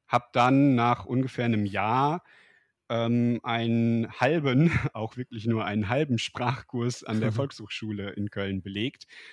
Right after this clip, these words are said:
Speaker 1: um auch in das Sprechen reinzukommen, ne, und
Speaker 2: Ja.
Speaker 1: die Aussprache kennenzulernen. Es war ein Anfängerkurs und ich hab dann einfach gemerkt, ich bin mittlerweile so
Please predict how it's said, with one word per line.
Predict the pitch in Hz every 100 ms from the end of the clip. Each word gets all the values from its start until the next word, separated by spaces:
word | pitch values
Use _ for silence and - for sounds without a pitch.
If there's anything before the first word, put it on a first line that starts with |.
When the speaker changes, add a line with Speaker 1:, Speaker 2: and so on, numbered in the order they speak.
| _ -
Speaker 1:
um | 120
auch | 110 110 123
in | 120
das | 127
Sprechen | - 120 -
reinzukommen, | 120 92 101 - - 90 90 90
ne, | 170
und | 196 117
Speaker 2:
Ja. | 113
Speaker 1:
die |
Aussprache | 117 127 - 123 120 131
kennenzulernen. | - 123 120 120 120 123 131 135 - - -
Es | -
war | 110
ein | 110
Anfängerkurs | 120 - 139 123 - 135 139 -
und | 110
ich | 113 -
hab | 113
dann | 123 117 110
einfach | 113 - 110
gemerkt, | 113 113 123 -
ich | 110 - - 113
bin | 113 120 123
mittlerweile | 135 123 113 117 120 117
so | 107 110 135 143 151